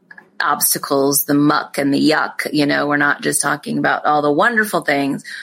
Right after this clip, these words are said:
We're really diving in and, you know, shedding, shedding a light that you can take those things that you've gone through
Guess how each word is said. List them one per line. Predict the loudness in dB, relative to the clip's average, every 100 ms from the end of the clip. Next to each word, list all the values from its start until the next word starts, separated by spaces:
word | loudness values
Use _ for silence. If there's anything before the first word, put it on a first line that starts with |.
| -16 -2
We're | 0
really | 2 2 0
diving | -2 -2 -2 0 2 2
in | 4 2 2 -2 -4 _ -20 _ -4
and, | -2 0 -2 0 0 0
you |
know, | 0 0
shedding, | -2 -2 0 2 0 -2 _ _ _ _ _ _ _ _ -4
shedding | -2 0 0 0 -2
a | -2
light | 0 0 0 -4 -6 -8 -8 _ _ _ _ _ _ _ _ _ _ _ _ _ _ _
that | -2
you | 2 2
can | 0 -2 -2
take | -2 -2 -2 -4
those | -4 0 0
things | 0 0 0
that | -2
you've | -2 -2
gone | 0 0 0 -4
through | -4 -4 -4 -6